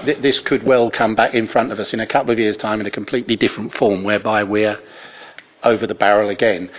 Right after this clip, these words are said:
Uh, and I would also remind this committee that last month we refused one on a similar sort of circumstances.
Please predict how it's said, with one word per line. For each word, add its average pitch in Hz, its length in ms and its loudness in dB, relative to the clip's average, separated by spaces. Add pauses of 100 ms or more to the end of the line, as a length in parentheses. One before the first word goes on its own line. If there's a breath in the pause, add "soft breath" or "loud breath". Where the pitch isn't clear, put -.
(240 loud breath)
Uh, 120 220 2
and 127 140 4
I 123 40 4
would 135 100 4
also 156 260 2
remind 101 360 0
this - 120 -4
committee 101 360 -4
that 123 140 -2
last 139 340 0
month 151 300 0
we 104 120 -2
refused 101 500 -4
one 104 200 0
on 110 120 -6
a 113 60 -6
similar 120 400 0
sort 110 280 -4
of 104 140 -2 (300 loud breath)
circumstances. 110 840 -2